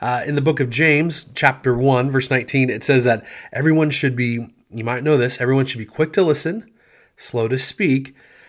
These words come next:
and slow to become angry. Anytime that I officiate a wedding, I will say that verse, uh, as part of their vows, uh, for the couples. Essentially, it's saying we need to listen first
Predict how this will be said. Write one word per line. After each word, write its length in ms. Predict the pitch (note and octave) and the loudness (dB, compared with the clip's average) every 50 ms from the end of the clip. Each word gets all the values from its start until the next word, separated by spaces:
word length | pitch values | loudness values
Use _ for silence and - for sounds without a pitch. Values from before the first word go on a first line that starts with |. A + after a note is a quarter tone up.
| _ _ | _ _
and 120 | - A#2+ - | -8 -6 -4
slow 240 | - - A2 A2+ | -4 -4 -2 -4
to 80 | A2 A2 | -4 -4
become 300 | A2 G#2+ - A#2+ A#2 A#2+ - | -6 -8 -8 -8 -8 -4 -2
angry. 440 | C#3+ D#3 D#3 C3+ A2 G#2 F2+ F2+ - - _ _ _ - | 0 0 0 0 -2 -4 -6 -8 -12 -16 _ _ _ -14
Anytime 520 | - A#2+ A#2+ A#2 A#2 - - B2 A#2 A2+ A2 | -10 -8 -8 -8 -6 -4 -4 -2 -2 -2 -2
that 120 | A2 G#2+ | -2 0
I 100 | G#2+ G#2 | 0 0
officiate 480 | G2+ - - - B2+ - - B2 A2 G#2+ | -2 -2 -4 -4 -4 -4 -2 -2 -2 -2
a 60 | G#2+ | 0
wedding, 360 | A#2 C#3+ D#3+ F3+ F3 E3+ E3+ - - - - - - _ | 2 4 4 4 4 2 0 -6 -14 -20 -20 -20 -16 _
I 60 | - | -10
will 80 | G3 G3+ | -8 -6
say 180 | - - A#2 A2 | -6 -4 -4 -4
that 180 | G#2+ G#2 G#2+ | -6 -6 -2
verse, 360 | A#2 D3+ E3+ F3 E3+ - - - - - - _ - | 2 4 4 4 2 0 -4 -8 -14 -20 -20 _ -14
uh, 100 | F#2 G2 | -10 -10
as 120 | G#2 G2+ | -8 -8
part 240 | - - - B2 A#2 | -4 -2 0 0 0
of 60 | A#2 | 0
their 120 | A2 A2 G#2 | -2 -4 -2
vows, 440 | A2 A#2 A2+ A2+ A2 A2+ A2 - - - - - - _ - | -2 -2 0 0 -2 -4 -6 -8 -12 -14 -20 -20 -20 _ -10
uh, 360 | G#2 G#2 G2 G2+ G2+ G2+ F#2+ - - _ | -8 -6 -6 -6 -6 -8 -10 -12 -16 _
for 400 | - - A2+ G#2+ G#2+ G#2+ G#2+ - | -12 -8 -4 -2 -2 -2 -4 -6
the 140 | - G#2+ - | -10 -14 -12
couples. 540 | - - D3+ C3 - G2 F#2 F#2 - - - _ _ _ _ _ _ _ _ _ _ _ _ _ _ - _ _ | -2 -2 -2 -2 -2 -6 -8 -6 -8 -10 -12 _ _ _ _ _ _ _ _ _ _ _ _ _ _ -20 _ _
Essentially, 560 | A#2+ A#2 - E3+ F3 D#3 C3+ D3 C#3+ C3+ C3 | -6 -2 0 0 0 2 2 4 4 4 4
it's 160 | A#2+ B2 G#2+ - | 2 -2 -2 0
saying 380 | - D3+ C#3+ C3+ B2+ A#2+ A#2+ | 2 4 4 6 4 4 4
we 120 | A#2+ B2+ C3 | 2 2 4
need 180 | C#3 C#3 C3 | 2 2 0
to 160 | - - B2+ | -2 -4 -4
listen 680 | A#2 A2+ A#2 C3 D3+ E3+ D#3+ - - - A#2 A2 G#2 G#2+ | -4 0 0 2 2 2 2 0 0 0 0 -2 -2 -4
first 640 | - - - A3 G3+ E3 B2+ C3 C3 - - - | -8 -6 -2 2 2 4 4 2 0 -2 -4 -8